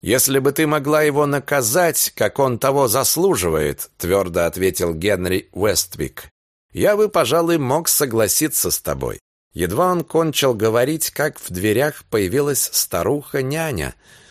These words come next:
с известием о новом госте. "Простите, что тревожу вас, милая.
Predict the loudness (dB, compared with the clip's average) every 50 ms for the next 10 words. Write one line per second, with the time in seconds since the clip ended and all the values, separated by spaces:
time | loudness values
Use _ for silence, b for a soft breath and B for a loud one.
0 | b b -4 -4 -2 -2 0 2 2 2 0 0 -2 0 0 0 0 -2 -6 _
1 | -6 -4 -2 0 0 0 0 0 -2 -2 -4 -8 _ _ -8 -2 -2 -2 -2 -2
2 | -6 -8 -8 -10 -12 -12 -12 _ _ _ _ _ _ -6 -4 -2 -2 -2 -2 -2
3 | -4 -4 -4 -4 -4 -4 -2 -2 -2 0 2 2 4 4 4 2 2 2 0 0
4 | 0 0 0 -2 -2 -2 0 0 0 0 -2 -4 -6 -10